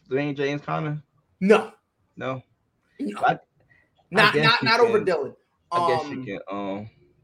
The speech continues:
Speaker 1: can you, you, I don't think you said Josh Jacobs.
Speaker 2: Nope. No, I would not choose Josh Jacobs.
Speaker 1: I think that's probably all the quarterback. I mean, not quarterback, running back. I can, I can.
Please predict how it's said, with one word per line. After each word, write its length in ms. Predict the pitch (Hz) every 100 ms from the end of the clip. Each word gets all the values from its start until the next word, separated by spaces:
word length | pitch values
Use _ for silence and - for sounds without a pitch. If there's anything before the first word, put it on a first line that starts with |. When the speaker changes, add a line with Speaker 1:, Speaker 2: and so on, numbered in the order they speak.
| _ _ -
Speaker 1:
can 160 | 131
you, 100 | 123 -
you, 480 | 127 113 123 143 127
I 40 |
don't 160 | 143 143
think 100 | 139
you 60 |
said 300 | 127 131 117
Josh 320 | 113 127 127 123
Jacobs. 640 | 123 127 113 104 104 95 _ _ _
Speaker 2:
Nope. 280 | 175 226 226
No, 160 | 202 180
I 80 | 180
would 140 | 185 185
not 120 | 170
choose 160 | 160
Josh 220 | 139 151 147
Jacobs. 440 | 127 107 - - _ _ _ _ _ _ _ _ _
Speaker 1:
I 80 | 165
think 240 | - 226
that's 280 | 220 247 - -
probably 320 | 151 160 143
all 140 | 143
the 80 | 139
quarterback. 500 | 127 147 147 143 127 143
I 40 |
mean, 100 | 135
not 180 | 120 104
quarterback, 300 | 104 95 101
running 180 | 120 117
back. 120 | 117
I 60 | 117
can, 220 | 101 90
I 100 | 110
can. 220 | 104 95